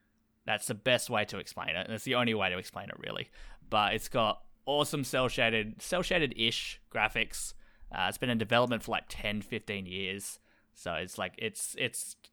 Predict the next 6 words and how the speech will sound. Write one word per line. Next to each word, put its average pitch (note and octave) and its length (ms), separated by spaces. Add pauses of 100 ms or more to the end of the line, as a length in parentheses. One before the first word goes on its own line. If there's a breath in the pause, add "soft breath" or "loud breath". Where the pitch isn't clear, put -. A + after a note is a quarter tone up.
(200)
just D3+ 220
a - 40
passion F#2+ 440
project, F#2+ 480
and, G2 200 (1600 soft breath)
ah, C#3 640